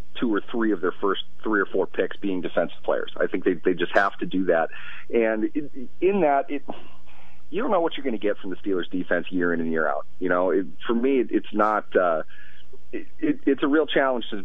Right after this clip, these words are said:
to look at the players now and see who's really gonna be a fit anymore, because a lot of the guys in, that they've taken in the past, I didn't see as being good fits at all. And typically, that's the defensive players they've taken. That, that's kinda what they're like. So, um, it,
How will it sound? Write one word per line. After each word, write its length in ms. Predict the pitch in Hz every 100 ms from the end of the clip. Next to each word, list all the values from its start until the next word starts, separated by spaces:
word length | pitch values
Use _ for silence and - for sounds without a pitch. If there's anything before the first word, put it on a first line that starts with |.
| -
to 160 | 104 90
look 260 | 104 123
at 60 | 120
the 80 | 107
players 360 | - 107 101 98
now 160 | 95
and 120 | 92 90
see 100 | 117
who's 260 | 110 117 95
really 160 | 107 95
gonna 140 | 95
be 100 | 87
a 40 | 80
fit 160 | 95 87
anymore, 420 | 78 73 67 -
because 220 | 95 98 92
a 40 |
lot 200 | 95 139
of 60 | 107
the 60 |
guys 260 | 95 98 95
in, 180 | 92 87 92
that 120 | 98 95
they've 160 | 95
taken 260 | - 110 101
in 60 |
the 60 | 85
past, 340 | 104 120 85 - 87 92 -
I 140 | 101
didn't 200 | 113 92 -
see 80 | 98
as 80 |
being 180 | 87 92
good 180 | 85 87
fits 140 | - -
at 80 | 80
all. 240 | 98 69 -
And 300 | 90 87 80 -
typically, 480 | 90 113 90 90 -
that's 180 | - 92 - - -
the 80 | 95
defensive 440 | 104 98 92 90
players 260 | 101 95 85
they've 140 | 85
taken. 320 | - 98 107
That, 120 | 85 80
that's 180 | 92 92
kinda 200 | - 98
what 120 | 85
they're 120 | 82
like. 240 | 92 117 80 -
So, 280 | 95 92 85 - - - -
um, 320 | 120 117 113
it, 200 | - -